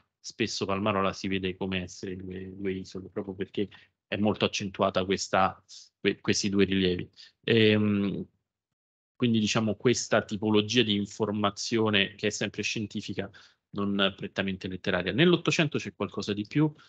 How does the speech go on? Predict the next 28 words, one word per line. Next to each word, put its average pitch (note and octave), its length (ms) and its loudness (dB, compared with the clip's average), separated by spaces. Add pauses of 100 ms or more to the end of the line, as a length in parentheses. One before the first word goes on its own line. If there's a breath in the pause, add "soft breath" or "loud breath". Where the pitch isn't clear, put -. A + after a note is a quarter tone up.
(140 soft breath)
ed G2 200 -4
è G2 140 2
abbastanza F#2 640 -4
interessante, F#2 960 -2 (320 loud breath)
eh, G#2 520 2
anche C#3 300 2
perché A#2+ 580 0
spesso - 520 -4
va A2+ 100 4
a G#2 40 4
ricostruire G#2 680 -2
le, G2 300 -4
le A2 140 -4
vicende G2+ 420 -2
precedenti. F#2 680 -6 (380 loud breath)
C'è G#2 400 0
un F#2+ 340 -6
testo A2 440 -2
di F#2+ 120 -6
un, G2 300 -2
uh, - 1040 -6
di, G2+ 160 -8
di, G2 160 -4
di G2 80 -8
un G2 120 -4
abitante G2+ 440 -2
di G2+ 80 -2
Gaeta, G#2 580 4